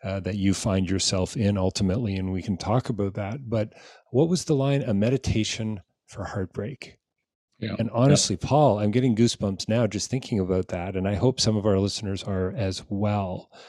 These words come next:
Speaker 1: And, and I'm not sure what the takeaway there is. I'm not even sure what the question is,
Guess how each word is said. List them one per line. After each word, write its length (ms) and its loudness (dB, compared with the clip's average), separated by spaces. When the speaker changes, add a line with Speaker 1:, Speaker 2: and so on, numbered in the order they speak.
Speaker 1:
And, 240 4
and 200 2
I'm 160 6
not 200 4
sure 280 4
what 180 2
the 80 -10
takeaway 500 0
there 200 2
is. 100 0
I'm 60 0
not 160 2
even 160 0
sure 240 2
what 160 -2
the 60 -6
question 760 -4
is, 560 -6